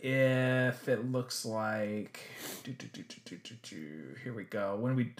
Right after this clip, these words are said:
when we reviewed Suicide Squad, so one sixty-five, so ten episodes ago, actually, uh, which makes sense 'cause it's, there's only nine episodes and we're one week past. Anyway, so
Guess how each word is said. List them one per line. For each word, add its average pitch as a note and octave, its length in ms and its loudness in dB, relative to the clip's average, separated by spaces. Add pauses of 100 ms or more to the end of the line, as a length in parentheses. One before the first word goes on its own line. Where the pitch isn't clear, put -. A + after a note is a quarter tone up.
when C#3 160 4
we C3 80 6
reviewed A#2+ 400 6
Suicide A2 520 2
Squad, F#2 520 -2
so G#2 320 0 (120)
one C3+ 200 0
sixty-five, A2+ 800 0
so D3 120 0
ten C#4+ 240 6
episodes - 420 2
ago, - 160 -6 (880)
actually, G2+ 640 -2 (400)
uh, C3 240 10
which C#3+ 240 4
makes A3 200 8
sense D4 280 6
'cause E3 260 2
it's, - 320 -4 (200)
there's C#3 220 6
only F3 220 6
nine F3+ 220 4
episodes G2 500 0
and A#2 100 6
we're A2+ 80 8
one A#2 220 8
week A#2 180 2
past. - 440 -2 (800)
Anyway, C#3+ 340 10
so C#3 500 8